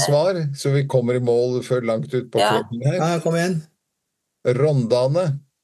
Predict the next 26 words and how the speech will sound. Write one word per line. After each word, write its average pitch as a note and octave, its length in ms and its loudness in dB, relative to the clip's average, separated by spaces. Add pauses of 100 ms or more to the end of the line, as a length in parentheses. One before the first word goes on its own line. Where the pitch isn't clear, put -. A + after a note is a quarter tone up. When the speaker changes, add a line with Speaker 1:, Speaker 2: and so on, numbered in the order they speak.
(220)
Speaker 2:
Ja. C#3+ 340 2
Speaker 3:
Ja, D3 80 -4
riktig, C3+ 340 0
riktig. C3 380 -2 (380)
Speaker 1:
var A#2 260 2
landets A2 400 -2
første A2+ 320 -2
nasjonalpark, A2+ 800 0
og B2 100 0
da B2+ 120 2
tror B2+ 280 -2
jeg C#3 100 2
at C3+ 120 -2
Jotunheimen A2+ 760 -2
var G#2 180 2
nummer A2 240 -2
to, A#2+ 120 0
og A#2 80 0
det A#2 120 2
er A2+ 80 -8
korrekt A2+ 360 -2
at, A#2 260 -4
eh, A#2+ 180 2
Beitostølen A2+ 960 -2
ligger G2 240 -4
jo, G#2 520 0